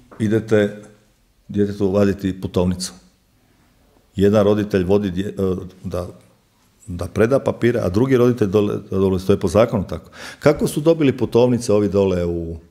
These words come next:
dobili putovnice ako nisu bili uopće tu? Kako su dobili hrvatske putovnice, državljanstvo i tako dalje? Kad je afera malo otvorena sa strane jednog, e, dnevnog lista z-,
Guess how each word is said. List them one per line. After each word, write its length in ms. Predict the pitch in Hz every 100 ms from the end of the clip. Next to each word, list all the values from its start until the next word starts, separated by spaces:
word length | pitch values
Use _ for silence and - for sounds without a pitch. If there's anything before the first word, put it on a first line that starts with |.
| _ _ _ _ _ _
dobili 260 | 98 95 95
putovnice 520 | - 85 95 110 101
ako 160 | 95 95
nisu 240 | 104 101
bili 200 | 92 92
uopće 320 | 92 90 -
tu? 160 | - 98
Kako 240 | 92 113
su 80 | 117
dobili 240 | 117 101 92
hrvatske 400 | 104 104 - 90
putovnice, 480 | 92 82 104 101
državljanstvo 500 | 92 92 98 98 92
i 40 | 92
tako 120 | 92
dalje? 160 | 85 85 - - -
Kad 160 | 101
je 80 | 101
afera 360 | 90 127 156 139
malo 420 | 113 170 180 117
otvorena 420 | 120 135 120 110
sa 140 | 101 92
strane 560 | - 104 107 101 92
jednog, 340 | 101 101 98 95
e, 40 | 95 92 87 90 92 -
dnevnog 400 | 110 107 101 90
lista 400 | 110 123 - 180 - - - - - _ _
z-, 160 | 90